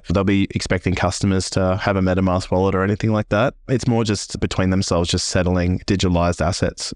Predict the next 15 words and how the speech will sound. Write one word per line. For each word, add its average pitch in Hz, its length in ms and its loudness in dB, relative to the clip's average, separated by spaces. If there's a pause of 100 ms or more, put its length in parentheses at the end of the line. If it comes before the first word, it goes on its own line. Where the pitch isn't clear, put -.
So 95 360 0 (280)
for - 80 -2
these 135 180 2
guys, 117 260 2
it's 110 160 -2
more 104 260 2
of 101 60 0
a 95 60 -2
move 95 300 0
to 92 420 0 (120)
have 104 180 -2
better 98 180 0
ways 92 180 0
of 85 120 -6
working. 147 480 2